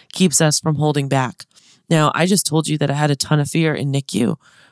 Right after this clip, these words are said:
but you know what? I also was very innocent. I was almost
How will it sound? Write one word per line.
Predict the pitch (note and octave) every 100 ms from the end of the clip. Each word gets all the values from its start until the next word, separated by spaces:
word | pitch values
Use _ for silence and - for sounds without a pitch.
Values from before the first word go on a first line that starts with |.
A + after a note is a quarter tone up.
| _
but | -
you | C3+
know | E3+ D#3
what? | D3+ G#3 -
I | D#3
also | - D#3+ - D#3
was | C#3+
very | - D3+ D3+
innocent. | - D3 C#3 B2+ B2+ _ _ _ _ -
I | D#3
was | D#3
almost | - D3+ F#3 F3 E3+ -